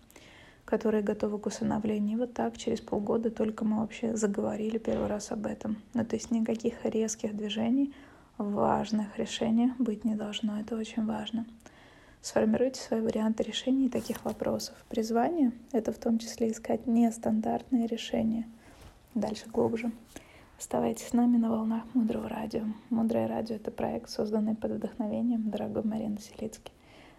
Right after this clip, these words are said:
руководителя проекта «Алмаз». Мудрое Радио.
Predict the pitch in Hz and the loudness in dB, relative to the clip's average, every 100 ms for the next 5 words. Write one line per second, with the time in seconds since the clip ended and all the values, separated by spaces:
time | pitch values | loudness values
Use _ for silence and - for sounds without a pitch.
0 | - 233 214 220 208 220 - 233 - - | -6 -4 0 2 2 -2 -4 -6 -4 -4
1 | - - - - 220 208 214 - - - | -6 -8 -12 -10 -6 -4 -6 -10 -16 -20
2 | - - 208 214 226 - - - 214 214 | -12 -4 -2 -2 -4 -6 -8 -10 -10 -6
3 | 220 | -4